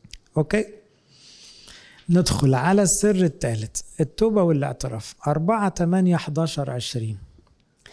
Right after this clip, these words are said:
هنا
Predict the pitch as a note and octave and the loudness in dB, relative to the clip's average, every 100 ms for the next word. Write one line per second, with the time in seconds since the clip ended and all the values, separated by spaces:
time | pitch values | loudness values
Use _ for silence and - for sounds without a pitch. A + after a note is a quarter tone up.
0 | - - - _ _ _ _ _ _ _ | -20 -20 -20 _ _ _ _ _ _ _
1 | - _ - - _ _ _ _ _ _ | -20 _ -20 -20 _ _ _ _ _ _
2 | _ _ _ - F#3+ G#3+ G3+ | _ _ _ 2 4 4 2